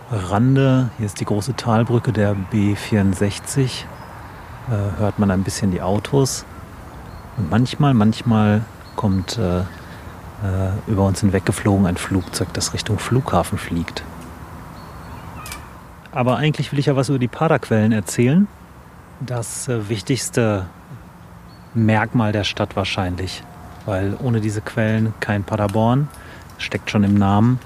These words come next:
ohne diese Quellen wahrscheinlich auch nicht der Ort an dieser Stelle. Die Paderquellen selber entspringen im Wesentlichen in drei Quellbereichen, direkt in der Innenstadt auf einer Fläche von vielleicht vierhundert mal vierhundert Metern.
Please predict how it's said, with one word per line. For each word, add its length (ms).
ohne 200
diese 220
Quellen 400
wahrscheinlich 520
auch 120
nicht 500
der 140
Ort 260
an 100
dieser 200
Stelle. 380
Die 40
Paderquellen 580
selber 280
entspringen 420
im 100
Wesentlichen 500
in 40
drei 220
Quellbereichen, 800
direkt 260
in 100
der 100
Innenstadt 440
auf 220
einer 240
Fläche 360
von 200
vielleicht 380
vierhundert 840
mal 140
vierhundert 400
Metern. 420